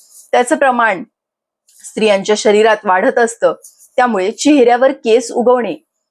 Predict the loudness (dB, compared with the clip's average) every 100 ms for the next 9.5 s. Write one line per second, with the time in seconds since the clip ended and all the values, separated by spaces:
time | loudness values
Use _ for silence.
0 | _ _ -6 0 0 0 -6 -2 0 0
1 | 0 -2 0 0 2 2 2 0 -4 0
2 | 0 0 -4 -2 -2 0 0 -2 -2 -2
3 | 0 0 -2 -2 -4 -4 -2 -2 -2 _
4 | _ _ _ -6 -2 0 2 0 0 -4
5 | -8 -6 -2 0 0 0 0 0 2 0
6 | 0 0 0 2 0 0 0 0 -2 -4
7 | -8 -8 _ _ _ -2 0 -2 -2 -2
8 | 0 0 0 0 0 -4 -2 0 -2 -2
9 | -6 -4 -6 -2 -4